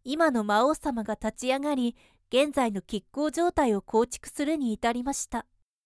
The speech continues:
なので、私たちにとっては、魔王様こそが勇者のような存在、ということですね。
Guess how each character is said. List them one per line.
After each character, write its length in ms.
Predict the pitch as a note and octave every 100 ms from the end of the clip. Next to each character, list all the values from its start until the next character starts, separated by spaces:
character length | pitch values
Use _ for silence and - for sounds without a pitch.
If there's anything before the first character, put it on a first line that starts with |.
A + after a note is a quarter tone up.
| _ _ _ _ _
な 180 | B3 C#4+
の 120 | D4+
で、 220 | C4 B3+ B3 _ _ _
私 320 | C#4+ C#4+ G#4 -
た 120 | G4
ち 140 | D4+
に 100 | C4+
と 100 | -
っ 80 | -
て 140 | D#4
は、 220 | C4 B3 B3 _ _ -
魔 260 | A#3+ B3+
王 100 | F#4
様 360 | G4+ F4+ C#4+ C4
こ 140 | -
そ 160 | D#4 E4+
が 120 | C4+
勇 240 | A3+ C#4+ G4+
者 200 | - D4+
の 120 | C4+
よ 160 | C#4
う 40 | C#4
な 80 | B3
存 340 | - A#3 A#3+
在、 320 | C4 C4 D4+ _ _ _ _ -
と 100 | B3+
い 140 | B3+
う 60 | B3+
こ 120 | C4
と 120 | C#4+
で 100 | C4+
す 140 | - G#3
ね。 260 | C4+ -